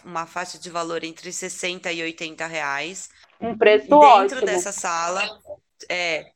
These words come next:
Speaker 1: dentro dessa sala, além dessas cinquenta pessoas pagantes, a gente vai ter uma porcentagem de mulheres fazendo de graça, que aí essa é a nossa parte.
Speaker 2: Muito legal.
Speaker 1: Porque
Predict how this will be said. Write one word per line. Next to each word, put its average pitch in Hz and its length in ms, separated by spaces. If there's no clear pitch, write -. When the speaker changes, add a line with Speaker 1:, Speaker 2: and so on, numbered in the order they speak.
Speaker 1:
dentro 247 380
dessa 214 320
sala, 190 720
além 185 500
dessas 214 320
cinquenta 180 460
pessoas 165 380
pagantes, 170 600
a - 80
gente 180 300
vai 175 180
ter 196 120
uma 185 160
porcentagem 180 680
de 185 160
mulheres 208 560
fazendo 196 600
de 196 180
graça, 180 600
que - 100
aí 208 360
essa 208 420
é 202 160
a 190 60
nossa 196 280
parte. 160 500
Speaker 2:
Muito 185 360
legal. 170 400
Speaker 1:
Porque 180 1120